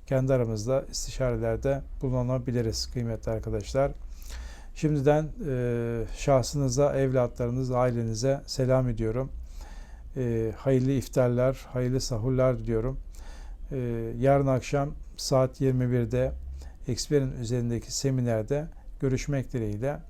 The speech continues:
Yarın akşam görüşemeyeceğimiz arkadaşlarımızla çarşamba akşamı tekrar yeni videoda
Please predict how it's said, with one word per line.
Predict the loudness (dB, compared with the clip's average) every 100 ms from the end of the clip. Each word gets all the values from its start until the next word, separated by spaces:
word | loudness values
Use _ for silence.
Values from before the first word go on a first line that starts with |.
| -16 -16 -14 -12 -12 0
Yarın | 6 6 6
akşam | 2 0 0 4
görüşemeyeceğimiz | 4 4 4 4 2 0 0 -4 -6 -4
arkadaşlarımızla | -4 -2 -2 -2 -4 -4 -6 -2 -2 -4 -8 -14 -14 -14 -14 -4
çarşamba | 2 4 4 4 4
akşamı | 4 2 -4 -2
tekrar | 0 0 0 0
yeni | 0 -2 -2
videoda | -2 -2 0 -2 -2